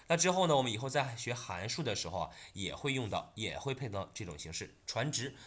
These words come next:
和传引用的一个形式。所以说在这儿呢，把它搞清楚下来之后呢，等到学到函数的时候，传引用的时候就明白是怎么回事儿了。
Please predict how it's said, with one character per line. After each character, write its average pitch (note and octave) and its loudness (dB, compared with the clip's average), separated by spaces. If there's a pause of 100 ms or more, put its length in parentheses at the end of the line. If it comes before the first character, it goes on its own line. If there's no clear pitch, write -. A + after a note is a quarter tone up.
和 A2+ -4
传 C3+ -2
引 E2+ -4
用 D3 0
的 D#2 -6
一 C2+ -8
个 E2+ -8
形 E2+ -6
式。 - -2 (340)
所 - 4
以 D#3 4
说 E3+ 6
在 D3 4
这 D3 2
儿 - 4
呢， B2 2
把 F2 -4
它 B2+ 0
搞 F2 -2
清 D3+ -2
楚 - -8 (220)
下 B2 0
来 G#2 0
之 A2 0
后 A2 0
呢， F2 -4 (200)
等 F#2+ -4
到 G2+ 0
学 G2 -4
到 F#2+ -2
函 F#2 -8
数 C3+ -4
的 - -4
时 - -6
候， - -8
传 A#2 -4
引 F#2+ -6
用 C#3+ -2
的 A2 -2
时 - -6
候 E2 -8
就 F#2 -12
明 E2 -8
白 - -10
是 - -8
怎 - -2
么 - -14
回 D#2+ -10
事 G2 -4
儿 E2+ -4
了。 - -16